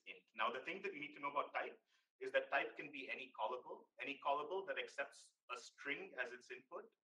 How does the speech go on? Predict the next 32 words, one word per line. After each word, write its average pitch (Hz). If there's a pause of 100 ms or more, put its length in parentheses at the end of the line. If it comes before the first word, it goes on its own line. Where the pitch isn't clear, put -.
(140)
and 117
returns, 123
like, 104
whatever 107
type 104
you 104
want -
as 101
the 95
output. - (720)
Um, 113 (1120)
these 127
are 123
optional 131
arguments. 131 (100)
If 117 (220)
these 113 (180)
arguments 123
are 113
not 120
passed 127
on 131
the 123
command 123
line, - (240)
the 110 (560)
args 123
object 110
is 110
gonna 107
have 104
a 95